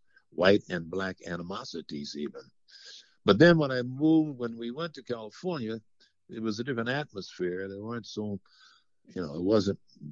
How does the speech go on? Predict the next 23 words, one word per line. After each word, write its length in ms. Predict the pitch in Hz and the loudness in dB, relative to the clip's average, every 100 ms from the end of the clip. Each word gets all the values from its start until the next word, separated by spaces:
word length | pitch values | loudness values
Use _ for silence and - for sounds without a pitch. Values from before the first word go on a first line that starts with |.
| - _ _ - | -18 _ _ -12
there 180 | - 82 | -6 0
wasn't 320 | 101 101 98 | 0 0 -2
a 60 | 87 | -2
matter 320 | 92 101 98 | 2 2 2
of 300 | 87 85 76 | -2 -6 -4
blacks 640 | 92 104 101 - - - _ _ _ _ - | -2 0 -2 -8 -14 -16 _ _ _ _ -10
and 140 | 85 | -8
whites 640 | 85 101 104 98 - - - _ - | -6 -4 -2 -4 -10 -16 -18 _ 0
only, 520 | 135 120 82 82 107 _ _ _ | 2 2 -2 -6 -10 _ _ _
but 180 | - 82 | -8 -2
there 180 | - 92 | 2 2
were 200 | 90 90 | 2 0
Spanish 720 | - - 92 101 104 101 - | -4 0 2 4 2 0 -4
and, 380 | 90 87 85 82 _ _ _ _ | -6 -6 -10 -14 _ _ _ _
and 300 | 82 80 80 | -8 -6 -6
people 260 | - 98 98 | -2 0 0
from 540 | - 101 98 101 101 95 87 | -2 -2 -2 -6 -10 -12 -6
the, 720 | 90 90 87 85 85 85 85 | -4 -4 -6 -4 -2 -2 -6
um, 80 | 87 85 _ _ _ _ _ _ _ | -10 _ _ _ _ _ _ _ _
uh, 280 | - 117 104 | -2 0 0
islands 640 | 87 98 107 107 104 104 95 | 2 4 4 0 -4 -8 -6
of, 220 | 90 87 82 80 | -8 -8 -12 -12
uh, 440 | 85 85 82 85 | -10 -8 -10 -14